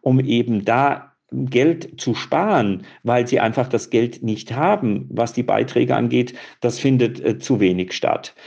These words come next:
Und ich bin auch, äh, wie gesagt, für diese, für diese Bürgerversicherung. Und es muss wieder im System möglich sein, dass die wichtigsten Sachen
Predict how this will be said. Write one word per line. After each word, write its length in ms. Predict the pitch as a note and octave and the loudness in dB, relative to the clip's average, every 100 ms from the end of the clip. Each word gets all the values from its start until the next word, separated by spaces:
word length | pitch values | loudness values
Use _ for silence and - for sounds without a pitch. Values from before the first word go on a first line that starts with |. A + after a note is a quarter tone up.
| - - - | -20 -20 -8
Und 340 | - C3+ C3 | -2 0 0
ich 200 | C3+ - | -4 -4
bin 260 | - C#3 - | 0 0 0
auch, 320 | A2 A#2+ A2+ | 0 0 0
äh, 160 | - G2+ G#2+ | -4 -4 -4
wie 140 | G#2 A#2 | -6 -4
gesagt, 340 | A2 A2+ A#2+ | -2 -2 -2
für 160 | - B2+ | -2 -2
diese, 540 | B2+ G#2+ A2+ G2+ - | 0 -2 2 2 0
für 180 | F#2+ A2 | -4 -6
diese 460 | G2+ G#2 F#2 G2 C3 | -4 -4 -2 -2 0
Bürgerversicherung. 1120 | C#3+ F#3+ G3 - C#3+ C#3+ C3+ B2+ A2+ A2 G#2 - - - _ | 2 2 2 0 0 -2 -2 -2 0 0 -2 -8 -20 -20 _
Und 280 | - A2 G#2+ | -2 -2 0
es 200 | A2+ - | -4 0
muss 600 | G2+ A2 C3 E3+ E3+ - | 2 4 4 2 -2 -8
wieder 720 | A2 G#2+ B2+ B2+ A#2 A2+ - - | -6 -4 -2 2 2 0 -4 -4
im 200 | A#2 A#2+ | -2 0
System 540 | A#2+ - - A2+ A2+ | -2 -6 0 0 2
möglich 440 | G#2 A2 - A2 | 2 2 0 -2
sein, 380 | - G#2+ G#2 G#2 - - _ | 0 2 2 -2 -8 -20 _
dass 300 | - A2 G#2+ | -2 -2 0
die 160 | A2+ G2 | -2 2
wichtigsten 640 | C3+ - C#3 - - A#2+ | 0 2 -2 -2 -4 -2
Sachen 520 | - B2+ C3 D3 C3 | 2 0 2 2 0